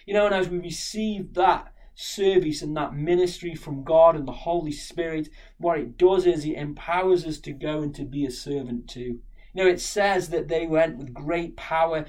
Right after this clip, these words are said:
They testified to the resurrection of Jesus, and God's grace was powerfully at work in them. Why? Because they'd believed and they'd seen Jesus resurrected from the dead. What an amazing thing to see. You know, Jesus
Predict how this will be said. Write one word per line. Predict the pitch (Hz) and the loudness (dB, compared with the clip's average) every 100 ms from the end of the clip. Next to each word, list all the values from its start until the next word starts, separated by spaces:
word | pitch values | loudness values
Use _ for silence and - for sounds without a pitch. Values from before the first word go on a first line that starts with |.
| - - | -12 -10
They | 131 | -10
testified | - - 185 - 180 175 165 165 - | -8 -8 -8 -4 -2 0 0 0 -6
to | |
the | 143 123 | -10 0
resurrection | 160 175 160 165 - - 175 | 2 2 2 0 0 -6 -12
of | 131 | -10
Jesus, | 131 127 120 120 - _ - | -10 -10 -8 -10 -12 _ -12
and | 123 | -8
God's | 123 135 127 | -2 -2 -4
grace | 135 127 123 | -8 -8 -8
was | 120 | -12
powerfully | - - 147 139 135 131 123 | -14 -8 -4 -4 -4 -10 -10
at | |
work | 123 120 120 120 | -8 -8 -8 -8
in | 117 | -6
them. | 117 123 | -6 -4
Why? | 151 175 208 214 - - - | -2 0 -2 -6 -14 -20 -18
Because | 151 - - 208 185 | -16 -14 -10 -10 -2
they'd | 180 143 | -2 -2
believed | 139 131 151 170 185 196 185 - _ 127 131 - 123 | -6 -6 -2 0 0 -2 -10 -20 _ -14 -12 -12 -10
and | 139 | -10
they'd | 135 120 | -8 -10
seen | - - 202 202 180 120 | -10 -10 -8 -6 -6 -6
Jesus | 147 165 156 160 151 - _ | -10 -10 -8 -8 -8 -12 _
resurrected | 120 127 151 151 151 147 135 - - | -16 -6 -4 -4 -4 -2 -2 -4 -16
from | - 123 143 | -10 -8 -6
the | 120 | -10
dead. | - 113 110 - - | -6 -4 -4 -6 -4
What | 170 175 | -2 0
an | 147 | -2
amazing | 143 156 156 151 143 | -4 -4 -6 -8 -10
thing | 143 135 135 | -8 -8 -10
to | 139 | -14
see. | - 123 117 - - - - - | -8 -6 -6 -10 -20 -20 -20 -18
You | 160 | -2
know, | 175 175 151 | 4 6 4
Jesus | 131 175 196 185 185 | -2 -8 -4 0 0